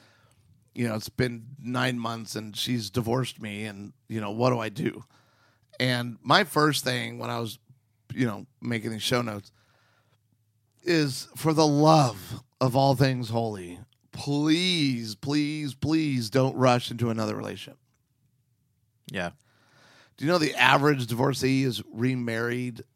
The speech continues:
Speaker 1: under a year?
Speaker 2: Under a year? No, I did,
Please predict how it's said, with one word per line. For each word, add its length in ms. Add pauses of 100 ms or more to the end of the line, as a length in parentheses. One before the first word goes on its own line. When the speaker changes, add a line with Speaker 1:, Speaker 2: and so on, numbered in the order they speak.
(120)
Speaker 1:
under 360
a 60
year? 400 (1120)
Speaker 2:
Under 360
a 80
year? 520 (880)
No, 300
I 120
did, 280